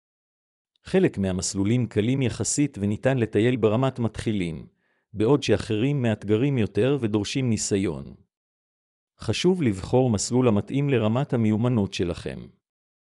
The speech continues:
בעת בחירת מסלול ויה פרטה, חשוב להתחשב גם בתנאי מזג האוויר.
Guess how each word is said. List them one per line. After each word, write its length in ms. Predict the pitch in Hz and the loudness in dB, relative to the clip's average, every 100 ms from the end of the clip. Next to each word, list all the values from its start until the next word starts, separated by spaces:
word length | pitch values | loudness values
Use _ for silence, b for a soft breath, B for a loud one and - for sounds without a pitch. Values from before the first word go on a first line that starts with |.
| _ _ _ _ | _ _ _ _
בעת 360 | 104 98 160 - | -2 2 2 0
בחירת 500 | 92 104 98 117 104 | -6 -2 2 2 2
מסלול 460 | 92 - 107 104 92 | -4 0 0 0 0
ויה 260 | 101 104 | 2 2
פרטה, 520 | - 113 101 - 76 82 - _ _ | 2 0 0 -2 -8 -8 -18 _ _
חשוב 380 | - - - 165 | -8 -4 0 2
להתחשב 600 | 123 104 101 - 139 135 107 | 2 -2 -4 0 2 2 0
גם 240 | 104 131 | 0 2
בתנאי 460 | 117 - 110 120 147 | 0 -2 -2 0 0
מזג 340 | 131 110 104 | 0 0 2
האוויר. 480 | 98 87 87 67 60 | 2 2 -2 -8 -10